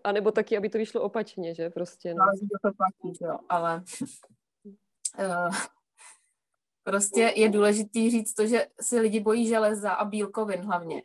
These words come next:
Speaker 2: ale přitom neřeší ty ostatní vitamíny, že jo?
Speaker 1: Mhm.
Speaker 2: Který třeba Dčko prostě, eh, nebo jo, to ze stravy nezískáme a lidi jsou zalezlí doma a tohle a i ty konzumně stravující se, tak prostě mají to Dčko nízký a ani to nevědějí.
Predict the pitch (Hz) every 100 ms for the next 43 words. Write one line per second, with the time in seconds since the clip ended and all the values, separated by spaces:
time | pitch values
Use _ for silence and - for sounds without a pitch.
0 | - 190 185 220 208 208 202 208 208 214
1 | 214 - 254 277 226 185 196 185 175 160
2 | 147 170 135 - _ _ _ _ _ _
3 | _ _ 220 185 202 214 - 196 190 214
4 | 196 196 240 262 - 247 185 180 - 196
5 | 185 - 170 170 165 180 175 180 175 _
6 | _ _ _ - 185 196 202 - 208 208
7 | 208 190 185 - 196 185 175 165 - 180
8 | 185 185 196 202 190 180 180 196 190 180
9 | 170 160 175 185 175 - 185 - - 185
10 | - 214 196 185 196 190 196 202 202 190
11 | 190 185 - 190 - 190 175 - 190 -
12 | - 180 - 202 190 180 196 190 180 180
13 | - 202 214 - - 165 - - 185 190
14 | 202 196 202 190 151 127